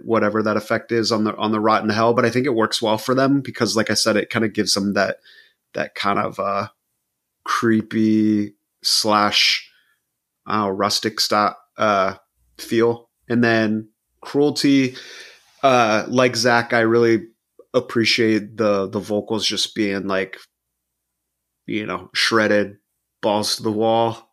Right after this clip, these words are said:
Uh, I'm gonna take, I'm gonna take Cruelty.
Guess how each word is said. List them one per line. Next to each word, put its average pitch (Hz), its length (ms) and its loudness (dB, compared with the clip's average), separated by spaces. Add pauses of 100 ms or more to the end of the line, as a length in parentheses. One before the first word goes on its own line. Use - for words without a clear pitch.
Uh, 117 500 2 (1500)
I'm 139 140 -2
gonna 170 200 2
take, 147 880 0 (460)
I'm 147 80 0
gonna 190 120 4
take 202 200 0
Cruelty. 120 640 -2